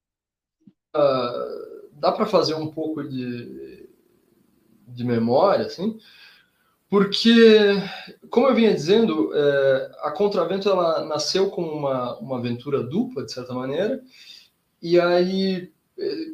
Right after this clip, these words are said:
passei um, um longo tempo meio que faz-, um longo tempo não, mas um certo tempo fazendo a editora meio que so-, não fazendo a editora sozinho, melhor dizendo, né? É, apanhando muito pra manter ela,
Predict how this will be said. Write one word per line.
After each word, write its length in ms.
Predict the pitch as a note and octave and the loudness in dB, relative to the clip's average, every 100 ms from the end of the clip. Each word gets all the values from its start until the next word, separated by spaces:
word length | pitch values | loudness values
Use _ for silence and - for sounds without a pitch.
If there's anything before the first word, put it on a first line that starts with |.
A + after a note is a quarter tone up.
| - | -4
passei 260 | D3 - | -2 -2
um, 60 | F#3 | -2
um 480 | F3 D#3 D3 D3+ D3 | -4 -6 -8 -6 0
longo 240 | E3 A#3 | 0 0
tempo 360 | - F3 G3 D#3 | 0 -2 -2 -4
meio 140 | D#3 | -6
que 80 | D#3+ | -6
faz-, 440 | - D#3+ C#3+ - - | -2 2 2 2 -4
um 120 | C#3+ | -4
longo 200 | F3+ C4 | -2 -2
tempo 220 | B3 B3 | -2 -2
não, 120 | G3+ | -2
mas 120 | C#3+ C#3 | -2 -2
um 60 | |
certo 240 | C#3+ F3 F3 | -2 -2 -2
tempo 180 | F#3 | -6
fazendo 440 | F#3 D#3+ C#3+ D#3+ E3 | -4 -4 -4 -4 -4
a 20 | |
editora 400 | D3+ C3 D#3 D3+ | -6 -6 -4 -2
meio 260 | C#3+ C#3+ C#3+ | -2 -4 -4
que 300 | - B2+ A#2 | -6 -6 -2
so-, 260 | D3 C3 | -2 0
não 200 | G#3+ G4 | 2 2
fazendo 420 | - E3+ D3 F3 | 4 4 4 0
a 20 | D#3+ | -2
editora 300 | D#3 D#3+ D#3+ | -2 -4 -2
sozinho, 300 | D3 A#2 A2+ | -2 -2 -4
melhor 200 | G#2+ G#2+ | -6 -10
dizendo, 240 | A2 A2 | -10 -12
né? 40 | - _ - - - - - - | -14 _ -20 -20 -20 -20 -20 -4
É, 480 | C#3 C3 C3 C3 B2+ | 2 4 6 4 4
apanhando 400 | C#3+ D#3+ D#3+ D#3+ | 2 2 2 2
muito 240 | D#3 F3+ | 0 -2
pra 120 | - | -2
manter 500 | F3 E3 - D3 D#3 | 0 0 -2 -2 2
ela, 840 | D#3+ C#3+ C#3+ C3+ B2 A#2 A2+ A2 - | 4 6 6 4 2 -2 -2 -8 -16